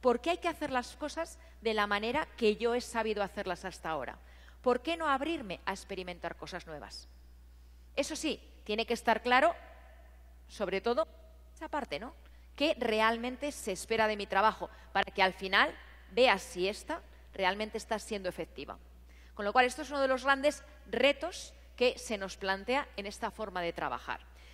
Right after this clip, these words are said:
Eso sí, todo esto con un nivel de relación muy alto, ¿vale? Con un nivel de estar en todo momento, "Estoy haciendo esto, ¿qué te parece? ¿Lo hacemos de esta manera? ¿Cómo se puede hacer? Me parece que esta idea". Entonces,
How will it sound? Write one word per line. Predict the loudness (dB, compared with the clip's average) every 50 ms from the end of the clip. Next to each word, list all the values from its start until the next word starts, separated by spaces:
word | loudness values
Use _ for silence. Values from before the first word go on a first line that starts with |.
| -20 -20 -20 -6 -4
Eso | -2 -2 0 -2
sí, | -2 -2 -2 -2 -2 -4 -10 -16 -20 -20 -16 -2
todo | 2 2 4 6 8 8
esto | 8 6 4 0 -6 -6 -6 -6 -6 -10 -18 -20 -20 -20 -20 -20 -20 -20 -20 -20 -20 -20 -20 -20 -20 -20 -20 -20 -20 -20 -20 -20 -20 -20 -20 -20 -20 -20 -20 -4
con | 0 0 0 0
un | 0 -4 -6 -6
nivel | 0 2 2 2 4 4
de | 2
relación | 2 2 4 2 2 2 0 -2 -4 -4 -4 -6 -10 -14
muy | -12 -8 -6 -4 -2 0 0
alto, | 2 2 0 -2 -4 -8 -10 -12 -12 -12 -16 -20 -20 -20 -16 -4
¿vale? | -2 0 0 0
Con | -2 -2 -2 -2
un | -2 -4 -4
nivel | -2 2 4 4 4 4 4
de | 4 4 4 0 -8 -16 -8 -8
estar | -6 0 2 2 2
en | 2 0 -2
todo | -2 0 0
momento, | 0 0 -2 -2 -2 -4 -6 -6 -6
"Estoy | -8 -6 -2 0 0
haciendo | 0 0 -2 -6 -6 -4 -4
esto, | -4 -4 -4 -6 -8 -8 -4
¿qué | -4 -2
te | -2 -2 0
parece? | 0 0 0 -2 -2 -2 0 0
¿Lo | 0 0
hacemos | -2 -2 -4 -6 -6 -6
de | -8
esta | -6 -4 -2 -2
manera? | 0 0 2 2 2 2 2 -4 -18 -8 -4
¿Cómo | -2 -2 -2 -2
se | -4 -4 -4
puede | -2 0 2 2
hacer? | 2 2 -2 -2
Me | 0 0 2
parece | 2 2 2 2 0 -2
que | -2 -2
esta | -2 0 0 2
idea". | 2 2 2 0 0 -2 -4 -12 -20 -20 -20 -20 -20 -20 -20 -14
Entonces, | -10 -10 -8 -8 -10